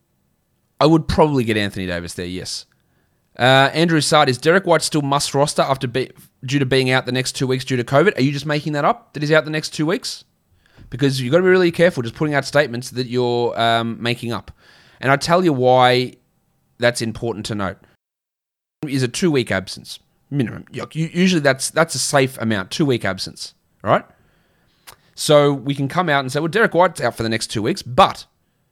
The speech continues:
when was the last time Derek White played? It was on the fourteenth of February. We are twelve days removed from that already. When did he catch covid?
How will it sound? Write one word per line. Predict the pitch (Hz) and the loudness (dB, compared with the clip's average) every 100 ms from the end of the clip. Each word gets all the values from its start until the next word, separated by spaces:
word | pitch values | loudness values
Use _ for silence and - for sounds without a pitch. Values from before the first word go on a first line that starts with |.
| _ _ _ _ _ _ _ | _ _ _ _ _ _ _
when | - 185 | -2 0
was | 220 185 | 2 2
the | |
last | 180 180 175 | 4 4 4
time | - 175 156 | 2 2 4
Derek | 151 156 147 | 4 4 4
White | 147 139 - | 2 2 0
played? | - 160 90 - _ _ _ _ _ _ - | 2 2 0 -10 _ _ _ _ _ _ -6
It | |
was | 143 135 | -2 0
on | 143 | 0
the | 131 | -2
fourteenth | - 160 156 156 143 131 | 0 0 2 0 -4 -4
of | 127 | -4
February. | 131 139 117 92 107 - _ _ _ _ _ _ _ _ _ _ _ _ _ - | -2 0 -2 -4 -6 -16 _ _ _ _ _ _ _ _ _ _ _ _ _ -2
We | 143 | 2
are | 135 | 2
twelve | - 170 175 165 | 4 6 6 6
days | 160 151 | 2 2
removed | 143 139 147 | 0 0 0
from | 147 139 | -2 0
that | 135 | 2
already. | 123 143 101 _ _ _ _ - | 2 0 -4 _ _ _ _ -12
When | 110 147 | 0 2
did | 180 165 | 4 2
he | 175 | 0
catch | - 190 - | -2 -4 -4
covid? | 127 101 85 | -6 -4 -6